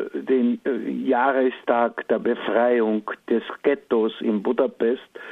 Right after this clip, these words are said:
neunzehnhundertfünfundvierzig. Die Rote Armee hat bekanntlich das Ghetto befreit und,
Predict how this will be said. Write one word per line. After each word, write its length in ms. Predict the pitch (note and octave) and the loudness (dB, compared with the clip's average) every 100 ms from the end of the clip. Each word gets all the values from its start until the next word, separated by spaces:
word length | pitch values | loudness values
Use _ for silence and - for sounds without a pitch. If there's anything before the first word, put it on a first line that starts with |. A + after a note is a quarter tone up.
| - - | -16 -2
neunzehnhundertfünfundvierzig. 1800 | A#2 A#2+ A#2 B2 A2+ A#2 G2+ G2+ - A2+ G2+ G2 F#2+ - F#2+ E2 - A#2 - - - - | 2 2 0 -2 0 0 0 0 0 -2 0 0 -2 0 -2 -2 -8 -10 -12 -14 -20 -2
Die 80 | B2+ | 2
Rote 340 | B2+ C#3 - | 2 2 0
Armee 340 | A2 G#2+ G#2+ A2+ | 0 2 2 2
hat 200 | G#2 - | 0 -2
bekanntlich 560 | G#2 - G#2 G2 G2 F#2+ | -4 0 -2 0 -4 -4
das 140 | G2+ F#2+ - | -6 -6 -2
Ghetto 400 | G2+ - F#2+ F#2 - - - - | -4 0 -2 -2 -8 -20 -20 -6
befreit 580 | - - E2+ F#2 C3 G3+ - - - - - - | -6 -4 -2 2 2 0 -6 -14 -20 -20 -20 -2
und, 280 | F#3+ F3 | 2 2